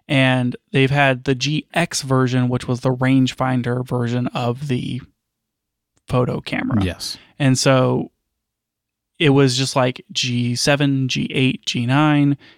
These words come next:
Speaker 1: G H four, G H five, G H six, and now it's G nine Mark two? I don't, like, why didn't we go to G ten? Do they run out of letters? They
Speaker 2: Yeah.
Speaker 1: can't do two letters?
Speaker 2: Or did they feel like it wasn't a big enough improvement over the G nine?
Speaker 1: I, who knows?
Speaker 2: Yeah.
Speaker 1: I mean, everything has improved.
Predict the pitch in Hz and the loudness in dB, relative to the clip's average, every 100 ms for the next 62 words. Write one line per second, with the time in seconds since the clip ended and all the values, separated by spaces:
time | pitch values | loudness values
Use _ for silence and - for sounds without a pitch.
0 | _ - 131 - 139 139 135 127 131 127 | _ -6 -6 0 2 2 -2 -4 -2 -2
1 | 123 151 131 190 180 - - _ _ _ | -2 -6 -2 -2 -2 -6 -12 _ _ _
2 | - 170 175 175 170 - - _ - 170 | -4 -2 0 0 -2 -4 -14 _ -2 0
3 | 165 160 165 160 165 160 - _ _ _ | 2 0 0 2 0 0 -8 _ _ _
4 | - 170 202 247 311 370 - 190 208 - | 0 4 6 6 4 2 0 2 2 0
5 | - - 160 160 170 180 170 165 147 156 | -6 -4 2 2 2 0 2 0 0 -4
6 | 151 143 139 156 143 139 147 156 143 135 | -2 0 2 2 0 0 0 0 -2 0
7 | 151 165 135 113 95 147 139 143 170 170 | 2 4 4 4 2 0 0 0 2 2
8 | 170 165 165 - _ - 107 101 95 110 | 4 2 -2 -4 _ -6 0 0 2 0
9 | 101 95 104 101 92 85 90 104 110 110 | 2 2 2 2 0 -2 -2 0 2 0
10 | - 101 117 117 110 107 107 104 113 104 | 0 2 2 4 2 2 0 0 0 0
11 | 110 110 107 104 147 143 - - - - | 0 0 0 0 0 -2 -8 -8 -6 -8
12 | - 151 147 131 98 98 - - - 156 | -2 2 4 4 0 -4 -8 -6 2 4
13 | 151 - _ _ _ _ _ 175 208 208 | 2 -4 _ _ _ _ _ 2 4 4
14 | 151 131 127 123 123 135 147 208 | 4 2 2 0 0 2 -2 -4